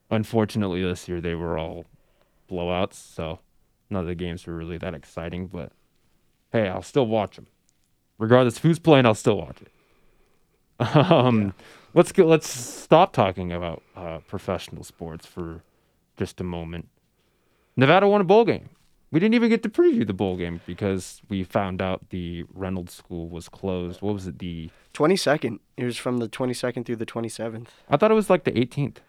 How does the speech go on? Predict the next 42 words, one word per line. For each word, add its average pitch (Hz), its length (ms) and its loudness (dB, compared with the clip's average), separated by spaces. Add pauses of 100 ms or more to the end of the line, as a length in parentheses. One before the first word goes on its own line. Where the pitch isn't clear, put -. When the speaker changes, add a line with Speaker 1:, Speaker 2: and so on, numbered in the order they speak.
(280)
Speaker 2:
Was 160 260 2
it 175 100 -8
the, 180 80 -6
you 165 420 0
know 180 80 4
what? 180 140 6
It 147 60 0
may 131 160 0
have 135 100 -2
been 131 80 2
Speaker 1:
It, 123 80 4
Speaker 2:
even 127 160 4
Speaker 1:
it's 110 100 0
so 113 140 4
Speaker 2:
earlier. 104 120 4
Speaker 1:
long 92 180 2
ago, 90 200 -2
dude. 87 160 -4
I 87 120 -4
can't 78 200 -12
even 58 260 -12 (120)
Speaker 2:
I 127 160 0
just 139 240 -6
know 135 120 2
we 120 120 -2
Speaker 1:
remember. 113 120 -2
Speaker 2:
walked 120 300 0
up 117 200 0 (200)
to 123 140 -6
the 113 80 -6
J 110 240 -2
school 110 240 -4
on 107 140 -4
the 101 60 -10
twenty-second, 107 720 -6 (720)
tried 131 240 0
to 127 40 0
open 131 280 0
the 120 80 0
door, 160 440 2 (320)
and 110 600 -6
no, 107 280 -12